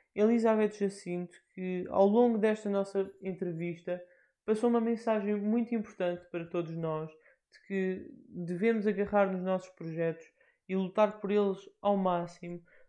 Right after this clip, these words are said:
sem nunca desistir nos fracassos e tentando lutar sempre para ultrapassar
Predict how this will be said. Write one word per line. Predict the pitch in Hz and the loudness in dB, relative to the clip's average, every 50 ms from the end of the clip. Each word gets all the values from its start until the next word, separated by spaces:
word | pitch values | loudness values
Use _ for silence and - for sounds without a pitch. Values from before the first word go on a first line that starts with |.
| _ _ | _ _
sem | _ - - 202 208 | _ -6 -4 -2 0
nunca | 208 226 226 214 226 | 0 0 0 0 -2
desistir | 202 175 185 196 196 196 - 208 | -2 -2 -4 -6 -6 -4 -4 -2
nos | 202 196 196 196 | -2 -2 -4 -6
fracassos | - - 185 180 180 - 185 185 185 190 185 - - - - - - | -8 -8 -8 -6 -4 0 2 2 2 0 -2 -8 -16 -20 -20 -20 -12
e | - - 185 185 180 180 175 - - - - - - _ | -8 -6 -4 -4 -4 -6 -8 -10 -12 -20 -20 -20 -20 _
tentando | - 208 208 202 226 214 214 190 202 | -4 -4 0 2 2 2 2 2 0
lutar | 208 208 202 208 214 208 208 | 0 -2 2 2 2 2 2
sempre | 208 - - 220 226 226 208 202 202 196 | 0 -6 -2 0 0 0 0 -2 -6 -6
para | 196 - 190 190 | -4 0 0 0
ultrapassar | 190 190 196 196 190 - - 180 180 - 185 180 175 | 0 0 -2 -6 -6 -6 -8 -10 -6 -4 -2 -2 -2